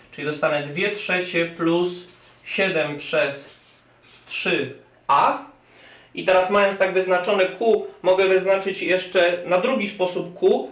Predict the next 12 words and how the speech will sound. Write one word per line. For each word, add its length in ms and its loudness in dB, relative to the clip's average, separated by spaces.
korzystając 500 2
z 60 -12
drugiego 420 2
i 60 -4
trzeciego 480 -2
wyrazu, 640 2
robiąc 480 -2
dokładnie, 440 2
zapisując 520 2
bardzo 400 2
analogiczną 760 2
równość, 680 0